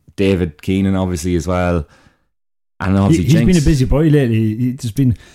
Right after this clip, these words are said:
Speaker 2: an album, an E P, and now there's singles that aren't on either of them
Speaker 1: Yeah.
Speaker 2: coming out.
Speaker 1: Yeah, he's very
Speaker 2: He
Speaker 1: focused. I met a, I met a chap down in, uh, we were, when we were down, we played Clears in Kilkenny.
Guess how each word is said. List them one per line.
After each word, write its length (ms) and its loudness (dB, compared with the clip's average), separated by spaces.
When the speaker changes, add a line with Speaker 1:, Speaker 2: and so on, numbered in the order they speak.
Speaker 2:
an 140 0
album, 440 2
an 160 0
E 120 4
P, 440 0
and 300 -2
now 360 2
there's 400 -2
singles 680 0
that 180 -8
aren't 320 2
on 160 4
either 240 4
of 80 2
them 300 4
Speaker 1:
Yeah. 200 0
Speaker 2:
coming 220 2
out. 260 2
Speaker 1:
Yeah, 160 -2
he's 180 0
very 200 2
Speaker 2:
He 100 -2
Speaker 1:
focused. 460 -2
I 60 -2
met 180 4
a, 100 2
I 60 0
met 160 4
a 80 0
chap 280 0
down 220 2
in, 200 0
uh, 360 -2
we 140 -2
were, 100 -2
when 200 -6
we 80 -2
were 80 -2
down, 320 -2
we 80 -4
played 440 -2
Clears 360 0
in 80 -4
Kilkenny. 480 -4